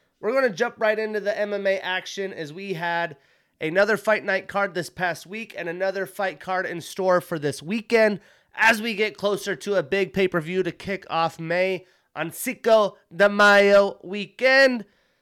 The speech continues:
Uh, but first off, Uriah Hall versus Andre Muniz. This will be happening on July second. I'll be there for the Dirty Thirty in Las Vegas. Uh, that's gonna be a banger. You, you can't, d-,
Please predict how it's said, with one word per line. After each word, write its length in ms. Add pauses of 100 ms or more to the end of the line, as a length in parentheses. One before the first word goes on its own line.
(120)
Uh, 320
but 180
first 360
off, 280
Uriah 680
Hall 400
versus 420
Andre 500
Muniz. 640 (300)
This 180
will 60
be 100
happening 460
on 160
July 400
second. 560 (320)
I'll 140
be 120
there 260
for 140
the 120
Dirty 360
Thirty 380
in 320
Las 220
Vegas. 600 (300)
Uh, 180
that's 240
gonna 160
be 140
a 80
banger. 420
You, 160
you 340
can't, 240
d-, 140